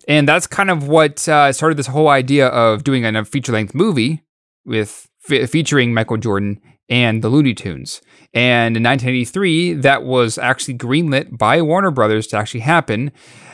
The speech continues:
uh, until it was put on hold when Jordan decided that, when Michael Jordan decided that he was gonna go into retirement, um, which happened in ninety, it happened in October of ninety-three.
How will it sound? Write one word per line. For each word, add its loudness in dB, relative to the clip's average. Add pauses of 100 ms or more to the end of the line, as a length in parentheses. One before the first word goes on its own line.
uh, -12 (160)
until 2
it 2
was 2
put 2
on 2
hold 2
when 0
Jordan 2
decided 2
that, 0 (200)
when 0
Michael 2
Jordan 4
decided 0
that 0
he -4
was -4
gonna -2
go -6
into -8
retirement, -2 (380)
um, 0
which 0
happened 0
in -6
ninety, -8
it -6
happened -2
in -4
October -4
of 0
ninety-three. -4